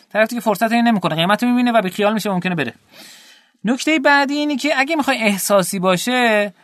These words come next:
از المان‌های خاص استفاده نکنید. مثلاً می‌خواین تبلیغ ماکارونی بکنید، عکس گربه نذارین. خب اونایی که فقط گربه دوست دارن میان. ممکنه اونایی که گربه دوست دارن و اونایی که ماکارونی دوست دارن، اه، در اصل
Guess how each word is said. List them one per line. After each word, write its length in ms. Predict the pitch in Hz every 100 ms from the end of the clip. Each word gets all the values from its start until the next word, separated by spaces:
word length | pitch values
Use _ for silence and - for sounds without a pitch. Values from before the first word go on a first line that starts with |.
| _ _ -
از 200 | 185 -
المان‌های 520 | 214 214 208 202 240
خاص 300 | 262 262 254
استفاده 380 | 220 - 185 190
نکنید. 420 | 190 180 143 131 - -
مثلاً 360 | 175 214 208 196 _ _
می‌خواین 180 | _ 208
تبلیغ 280 | 208 196 214
ماکارونی 460 | 208 - 175 185
بکنید، 520 | 226 202 196 180 180 - _ _
عکس 220 | 202 - 233
گربه 380 | 165 185 196 208
نذارین. 480 | 254 262 190 160 151
خب 140 | 139
اونایی 240 | 165 180 208
که 60 |
فقط 180 | 202 196
گربه 300 | 180 170 175
دوست 220 | 170 170
دارن 220 | 196 202 185
میان. 340 | 151 135 123 - - - _ -
ممکنه 260 | - 202
اونایی 260 | 202 202 202
که 100 | 220
گربه 280 | 185 180 180
دوست 180 | 170 -
دارن 220 | 196 196
و 40 |
اونایی 200 | 165 180
که 60 | 202
ماکارونی 420 | 185 - 180 175
دوست 200 | 175 -
دارن، 380 | 190 220 254 233 - - - _ _ _ -
اه، 340 | 147 147 143
در 220 | 143 165
اصل 440 | 180 196 190 -